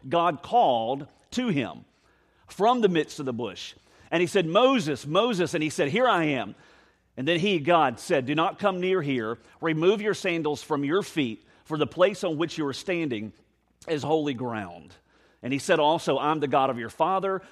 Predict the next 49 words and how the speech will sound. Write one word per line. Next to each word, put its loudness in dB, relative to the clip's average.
the -6
God 4
of -6
Abraham, 0
the -4
God 0
of -4
Isaac, -2
the -6
God 2
of -4
Jacob.' -2
And -2
Moses -2
hid -4
his -6
face, -6
for -4
he 2
was -4
afraid -4
to -4
look -2
at -10
God." -6
Listen, -2
whenever 2
you -2
think -4
about 2
trusting -4
God, -4
whenever 0
you -6
think -4
about 2
being 2
in 0
a 0
relationship -2
with -6
him, -6
those 2
two 2
are, 6
are, 2
are, 0
are, 2
uh, 0